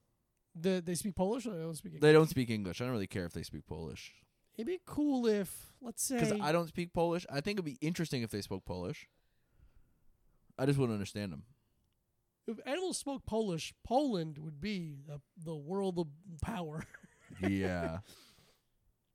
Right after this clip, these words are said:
Speaker 2: Because, and then all those jokes would have to change.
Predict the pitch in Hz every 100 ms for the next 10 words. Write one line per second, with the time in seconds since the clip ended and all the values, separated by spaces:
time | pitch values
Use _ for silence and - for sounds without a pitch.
0 | _ _ _ _ _ 135 135 120 131 143
1 | 139 127 151 120 - 101 107 92 76 -
2 | - 76 85 - -